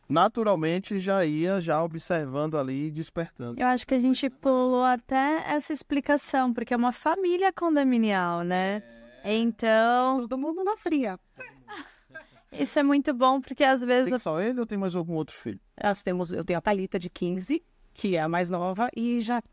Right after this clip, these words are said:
Speaker 3: começou agora em dezembro
Speaker 1: Entrando.
Speaker 3: pra me
Speaker 1: Tá
Speaker 3: ajudar
Speaker 1: entrando.
Speaker 3: na parte administrativa.
Speaker 1: Olha só.
Speaker 2: Ah, viu?
Speaker 3: Reuniões em casa, gente, na mesa, a gente só fala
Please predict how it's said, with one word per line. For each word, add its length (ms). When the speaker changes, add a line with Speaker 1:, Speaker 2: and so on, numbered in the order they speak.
Speaker 3:
começou 480
agora 420
em 80
dezembro 500
Speaker 1:
Entrando. 400
Speaker 3:
pra 80
me 60
Speaker 1:
Tá 80
Speaker 3:
ajudar 180
Speaker 1:
entrando. 280
Speaker 3:
na 140
parte 320
administrativa. 720
Speaker 1:
Olha 560
só. 240
Speaker 2:
Ah, 300
viu? 100
Speaker 3:
Reuniões 580
em 100
casa, 340
gente, 280
na 140
mesa, 360
a 20
gente 200
só 120
fala 340